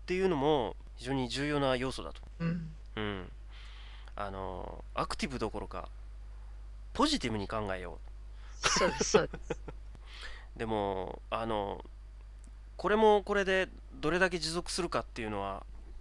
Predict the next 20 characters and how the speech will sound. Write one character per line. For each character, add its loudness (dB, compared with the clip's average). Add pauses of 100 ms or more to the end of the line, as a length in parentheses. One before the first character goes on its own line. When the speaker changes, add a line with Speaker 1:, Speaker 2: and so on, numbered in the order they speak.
(480)
Speaker 1:
自 -2
分 2
の 6
気 -2
持 4
ち 2
次 2
第 2
じ 0
ゃ 2
な 0
い -2
で -4
す -8
か。 -8 (600)
Speaker 2:
う -2
ん、 0
ま 10
あ 6
ね。 0